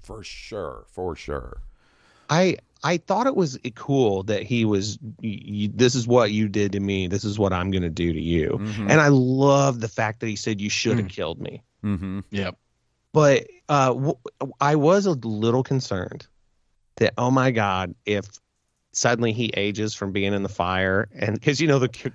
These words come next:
Speaker 2: the
Speaker 1: Yeah.
Speaker 2: cons-,
Speaker 1: <laughs> Yeah.
Speaker 2: you keep hearing
Speaker 1: Oh.
Speaker 2: people say, "Are they gonna explain how he aged so much?"
Speaker 1: Ah.
Speaker 2: I said, "The goddamn explanation is that it's a different actor. That's why." And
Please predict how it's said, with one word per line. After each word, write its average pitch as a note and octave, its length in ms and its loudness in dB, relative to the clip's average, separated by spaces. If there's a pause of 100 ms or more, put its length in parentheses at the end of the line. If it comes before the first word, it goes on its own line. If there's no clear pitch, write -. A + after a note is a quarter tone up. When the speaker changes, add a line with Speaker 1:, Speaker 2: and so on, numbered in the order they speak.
(140)
Speaker 2:
the C#3 120 0
Speaker 1:
Yeah. - 120 0
Speaker 2:
cons-, E3 180 2
Speaker 1:
<laughs> F3 240 -4
Yeah. E2+ 220 -8
Speaker 2:
you D3 80 -4
keep F3 240 -4
hearing D#3+ 260 0
Speaker 1:
Oh. - 80 0
Speaker 2:
people B2 200 0
say, A2+ 280 -4 (240)
"Are A#2+ 100 0
they A#2+ 140 2
gonna A2+ 200 0
explain G#2+ 480 -2
how A2+ 260 0
he G2+ 100 -2
aged A2 300 -2
so C3+ 220 0
much?" C#3 280 0
Speaker 1:
Ah. F2 220 -2
Speaker 2:
I - 80 2
said, G#3+ 200 -2 (200)
"The A3 120 0
goddamn G3 600 0
explanation A#2 800 -2
is A2 160 -4
that C3 140 2
it's B2 120 0
a B2+ 40 -4
different A#2 420 -2
actor. G2+ 420 -10 (240)
That's A2+ 540 -4
why." A2+ 460 -4 (360)
And C3 300 0